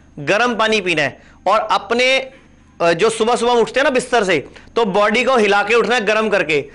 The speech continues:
तो आपकी body की जो immunity है वो बढ़ जाएगी। हमारी संस्था ने जो दिव्या किट बनाई है ना, उसमें पूरी training है कि heart patient को क्या करना है, liver patient को क्या करना है, gas वाले को क्या करना है, तेजाब वाले को क्या करना है, और उसका नाम ही दिव्या किट का क्या है, अपना doctor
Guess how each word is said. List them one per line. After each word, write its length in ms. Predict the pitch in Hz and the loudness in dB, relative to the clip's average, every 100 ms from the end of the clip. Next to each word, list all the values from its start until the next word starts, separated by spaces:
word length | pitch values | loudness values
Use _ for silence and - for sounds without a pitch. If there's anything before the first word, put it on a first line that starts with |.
| - - | -20 -4
तो 60 | 214 | -2
आपकी 520 | 214 190 220 220 254 | 2 2 0 0 -2
body 320 | 214 208 208 | 0 0 0
की 160 | 220 254 | 0 0
जो 320 | 220 247 - | 2 0 0
immunity 480 | 214 214 226 233 247 | -2 0 0 2 2
है 260 | 202 139 - | 2 0 -2
वो 100 | 202 | -2
बढ़ 220 | 165 175 | 0 0
जाएगी। 500 | 175 220 226 269 269 - - - | 2 0 2 0 -2 -8 -20 -10
हमारी 340 | - 175 208 254 | -4 0 0 0
संस्था 320 | 240 220 226 | 0 0 2
ने 80 | 240 | 2
जो 80 | 240 | 2
दिव्या 260 | 202 220 | 2 0
किट 160 | 247 254 | 0 -2
बनाई 260 | 220 196 | 0 0
है 80 | 196 | 0
ना, 160 | 254 247 - - | 0 -2 -8 -8
उसमें 340 | - 202 233 254 | -4 -2 -2 0
पूरी 200 | 247 269 | 0 0
training 420 | - 226 240 240 | 0 0 2 2
है 260 | 190 123 - - - | 0 -2 -10 -16 -4
कि 100 | 220 | -2
heart 340 | 175 185 214 | 2 2 2
patient 240 | 226 226 233 | 0 0 2
को 100 | 240 | 2
क्या 180 | 233 | 0
करना 240 | 220 233 240 | 0 0 0
है, 200 | 262 - | -2 -2
liver 300 | 185 202 240 | -2 0 0
patient 280 | 233 233 233 | 0 0 0
को 80 | 240 | 0
क्या 160 | 220 226 | 0 0
करना 240 | 233 240 | 0 0
है, 220 | 254 202 | 0 -2
gas 260 | 175 202 214 | -2 -2 0
वाले 160 | 233 | 2
को 80 | 233 | 2
क्या 180 | 220 226 | 0 0
करना 200 | 233 233 | 2 0
है, 60 | 240 | 0
तेजाब 300 | 202 190 196 | 2 2 2
वाले 160 | 214 | 2
को 100 | 233 | 2
क्या 140 | 214 233 | 0 0
करना 260 | 233 240 | 0 0
है, 200 | 247 247 - - - | -2 -4 -16 -20 -4
और 140 | 180 214 | 0 2
उसका 220 | 220 262 | 2 0
नाम 300 | 214 214 262 | 2 2 0
ही 60 | |
दिव्या 220 | 240 233 240 | 0 0 0
किट 160 | 233 | -2
का 120 | 202 | -2
क्या 200 | 220 214 | -2 0
है, 360 | 202 226 254 - - - - | 2 2 0 -4 -20 -14 -4
अपना 340 | 262 - 240 | -4 0 0
doctor 640 | 233 202 202 262 262 - | 0 0 0 0 0 -4